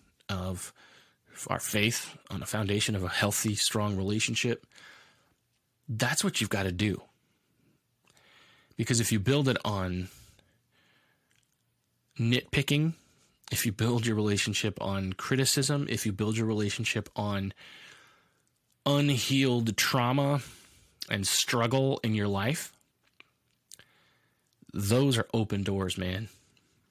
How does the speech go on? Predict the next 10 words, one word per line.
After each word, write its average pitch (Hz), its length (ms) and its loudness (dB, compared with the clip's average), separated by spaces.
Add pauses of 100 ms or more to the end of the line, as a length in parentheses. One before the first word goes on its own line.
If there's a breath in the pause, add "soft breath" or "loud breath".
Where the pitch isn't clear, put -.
(920)
Those 110 160 0
are 110 120 -2
open 101 260 -2
doors. 95 420 -8 (720 loud breath)
So - 120 -4
if 104 60 2
you've 117 120 4
got 131 220 2
that - 220 -2
junk 139 380 0